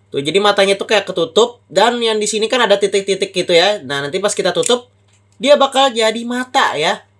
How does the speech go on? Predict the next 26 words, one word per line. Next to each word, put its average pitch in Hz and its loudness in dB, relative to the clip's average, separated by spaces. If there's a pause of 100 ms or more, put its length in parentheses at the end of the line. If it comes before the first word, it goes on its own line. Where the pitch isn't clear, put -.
Wow. 247 0 (720)
Unyu 240 -2
sekali 392 6
ya. 202 0 (480)
Tuh, 269 0
unyu 202 -2
banget 254 0
ya. 190 4 (240)
Wow. 139 0 (540)
Unyu 175 -6
sekali 185 2
ya. 202 -2 (160)
Wow, 135 2
wow. 139 0 (240)
Mantap 139 -8
jiwa 180 2
ya. 156 2 (480)
Nah, 185 2
jadi 190 -2
keren. 214 4
Jadi 233 -2
memang 247 -2
kayak 233 2
ukuran 220 0
itu 277 -4
kayak 220 0